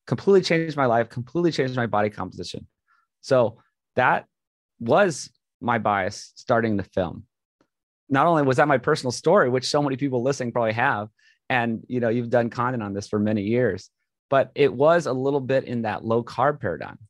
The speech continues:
which I love, absolutely love. And I still am v-, pretty low carb, very low carb, actually. And I still think it's a, it's an amazing way. It's like a g-, a good first step. But now I'm investigating, oh, what if there's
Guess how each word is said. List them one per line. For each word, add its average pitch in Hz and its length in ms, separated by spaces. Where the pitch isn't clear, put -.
which 135 420
I 117 120
love, 113 460
absolutely 113 460
love. 113 220
And 104 80
I 101 60
still 113 420
am 123 300
v-, - 80
pretty 123 240
low 104 180
carb, 101 300
very 110 200
low 90 140
carb, 90 280
actually. 110 440
And 131 300
I 117 60
still 135 220
think 131 160
it's 110 120
a, 104 80
it's 117 140
an 107 80
amazing 110 560
way. 113 360
It's 98 180
like 107 140
a 104 60
g-, 101 180
a 101 140
good 107 320
first 107 260
step. - 320
But 110 120
now 139 200
I'm 143 140
investigating, 117 720
oh, 151 180
what 113 180
if - 140
there's 104 420